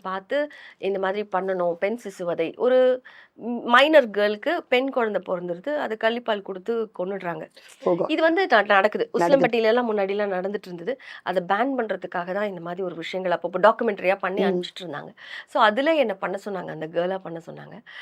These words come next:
Speaker 1: நமக்கு ஒண்ணும் தெரியாது, ஜாலியா இருக்கும்னு சொல்லிட்டு. ஆனா எங்க அம்மாலாம் விடவே இல்ல.
Speaker 2: ம்.
Speaker 1: பெரிய இஷ்யூ ஆச்சு. டாக்டரே வீட்டுக்கு வந்து பேசி,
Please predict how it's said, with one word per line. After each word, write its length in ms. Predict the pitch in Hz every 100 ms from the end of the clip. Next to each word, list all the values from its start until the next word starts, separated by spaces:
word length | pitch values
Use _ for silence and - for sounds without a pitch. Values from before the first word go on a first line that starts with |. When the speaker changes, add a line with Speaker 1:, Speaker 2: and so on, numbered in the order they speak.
| - -
Speaker 1:
நமக்கு 320 | - 190 285
ஒண்ணும் 240 | 294 330
தெரியாது, 440 | 339 359 359 285 185
ஜாலியா 260 | 208 254
இருக்கும்னு 280 | 339 302 320
சொல்லிட்டு. 400 | 285 277 277 302 - - - -
ஆனா 200 | 220 247
எங்க 260 | 214 185
அம்மாலாம் 340 | 180 208 214 208
விடவே 220 | 190 202
இல்ல. 220 | 214 190
Speaker 2:
ம். 100 | -
Speaker 1:
பெரிய 760 | - 190 196 196 320 339 277 214
இஷ்யூ 220 | - 240
ஆச்சு. 320 | 180 - 277 - - - 202
டாக்டரே 360 | 226 233 254
வீட்டுக்கு 340 | 226 226 214 196
வந்து 240 | 202 208
பேசி, 580 | 208 185 220 - 349